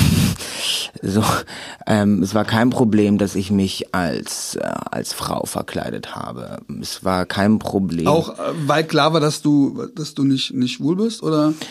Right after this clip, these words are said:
Speaker 1: Ich glaub, es war gar, also vielleicht war's auch, ich weiß nicht, ob es so klar war. Ich glaube aber selbst, es, es wär für meine Eltern kein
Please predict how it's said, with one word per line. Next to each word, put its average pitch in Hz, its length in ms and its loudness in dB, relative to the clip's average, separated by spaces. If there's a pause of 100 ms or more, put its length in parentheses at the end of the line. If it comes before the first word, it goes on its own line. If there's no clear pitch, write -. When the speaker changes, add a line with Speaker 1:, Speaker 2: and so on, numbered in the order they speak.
(100)
Speaker 1:
Ich 120 120 -4
glaub, 135 120 6
es 123 160 0
war 139 240 4
gar, 117 240 0
also 113 200 -4
vielleicht 120 340 -4
war's 147 220 0
auch, 127 200 -6
ich 110 100 -6
weiß 156 220 2
nicht, 160 160 4
ob 127 80 2
es 110 60 -6
so 123 100 0
klar 107 400 2
war. 98 180 -2
Ich 117 120 -4
glaube 127 160 4
aber 123 80 2
selbst, 120 260 0
es, 110 160 -8
es 110 220 -6
wär 123 120 4
für 123 120 -4
meine 117 220 4
Eltern 117 380 2 (460)
kein 113 840 2